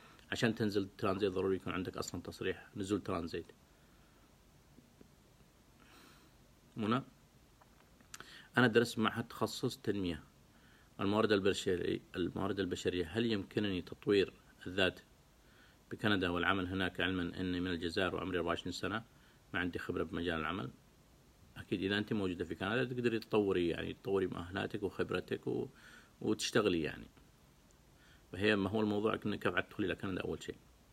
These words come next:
هلا بك، هلا وسهلا، شاكر. أستاذ عادل، ليش ما يفتحوا هجرة للشخص اللي متمكن أن يعيش على حسابه الخاص؟ لأنه يا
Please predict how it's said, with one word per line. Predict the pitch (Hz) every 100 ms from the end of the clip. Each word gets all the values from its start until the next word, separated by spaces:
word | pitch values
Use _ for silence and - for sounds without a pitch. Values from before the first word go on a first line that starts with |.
| - - - -
هلا | - 90
بك، | 82 90
هلا | 90 87
وسهلا، | - 87
شاكر. | 85 - - - - - - - - - - - -
أستاذ | - - 117 104
عادل، | 87 92 90
ليش | 92 110 143 - - -
ما | 101
يفتحوا | 101 - - 117 104
هجرة | 101 101 107
للشخص | 95 85 107 - 98
اللي | 92 101 - - - - - -
متمكن | - 107 101 117 98
أن | 90
يعيش | 92 95 -
على | 87 -
حسابه | - 92 87
الخاص؟ | - - - - - - - - -
لأنه | 117 135 127
يا | 117 110 104 95